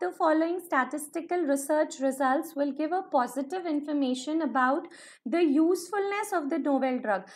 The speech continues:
How can you tell me that this drug is useful? So start looking at the options and tell me which one reflects the usefulness. You have to tell me, is the drug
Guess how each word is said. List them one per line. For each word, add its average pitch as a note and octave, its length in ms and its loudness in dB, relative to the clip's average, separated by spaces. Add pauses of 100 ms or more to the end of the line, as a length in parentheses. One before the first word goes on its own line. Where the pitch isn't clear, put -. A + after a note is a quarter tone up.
(120)
How F4 300 4
can A4 160 -6
you A#4 240 -2
tell D#4+ 200 6
me F#4 240 2
that E4+ 220 0
this F4 220 -2
drug C4 360 2
is D#4 280 -2
useful? C4 560 0 (280)
So F#4 280 -4
start F#4 520 4
looking F#4+ 320 -2
at C#4+ 180 0
the F4+ 120 0
options E4+ 580 2
and D#4+ 200 0
tell C4+ 180 4
me E4 340 4 (260)
which D4 380 0 (100)
one G4 240 -2
reflects E4+ 600 -2
the A4 200 -4
usefulness. D#4+ 880 0
You D#4 100 0
have E4 200 -2
to F#4 140 -4
tell D4+ 200 2
me, F4+ 200 2
is G4 160 -8
the E4+ 200 -4
drug D4+ 280 6